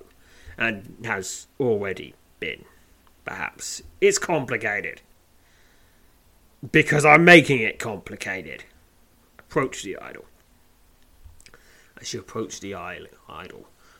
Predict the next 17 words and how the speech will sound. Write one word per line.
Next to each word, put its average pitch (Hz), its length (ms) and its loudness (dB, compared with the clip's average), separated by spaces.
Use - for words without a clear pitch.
an 107 140 -10
unsettling 131 720 0
feeling 95 580 -2
that 62 140 -18
came 127 320 -2
over 113 320 -4
you 87 160 -10
only 123 280 -6
a 117 40 -8
moment 113 400 -10
ago - 380 -14
swiftly - 720 -8
deepens 78 640 -12
into 87 260 -18
dread. 76 500 -14
A 107 60 -14
white, 147 460 -2